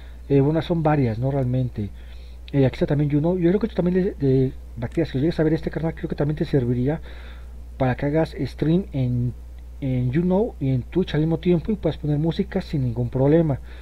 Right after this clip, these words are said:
Aquí nada más le das clic, te va a pedir aquí, este, obviamente, eh, la U R L de tu canal y la con-, eh, la,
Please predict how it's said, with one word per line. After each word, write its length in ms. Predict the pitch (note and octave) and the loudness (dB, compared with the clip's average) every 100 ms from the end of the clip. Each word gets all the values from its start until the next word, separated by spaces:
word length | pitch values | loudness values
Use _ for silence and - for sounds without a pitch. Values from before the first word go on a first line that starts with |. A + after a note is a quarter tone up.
| - - - - - - - | -16 -16 -16 -16 -16 -16 -8
Aquí 160 | - F#3 | -2 2
nada 80 | |
más 80 | F#3+ | 4
le 80 | F#3 | 4
das 120 | F3+ | 2
clic, 300 | - F#3+ A#3+ - - - - - - - - - | 0 0 0 -4 -16 -16 -16 -16 -16 -16 -16 -8
te 100 | - | -2
va 40 | C#3 | 0
a 60 | |
pedir 200 | D3+ E3 | 4 4
aquí, 380 | D#3 - E3 F#3+ - | 2 0 0 0 0
este, 400 | C3+ - - C3+ | -2 -2 2 4
obviamente, 640 | C#3 D3+ D3+ - D3+ D#3 D#3 | 4 4 0 2 2 2 0
eh, 180 | C#3 B2 | 0 0
la 140 | A#2+ | 0
U 180 | C3 D3+ | 2 2
R 120 | D#3 | 2
L 80 | C3+ | 0
de 60 | A#2 | -4
tu 100 | B2 | -2
canal 380 | F#3 E3 E3+ - - - - - | 2 2 2 0 -12 -16 -16 -4
y 380 | E3+ F#3 G#3 F#3 | 2 4 4 2
la 120 | C3+ | 0
con-, 180 | - C3 C#3 | 0 -4 0
eh, 180 | C3 B2 | 2 2
la, 300 | B2 A#2 | 0 -2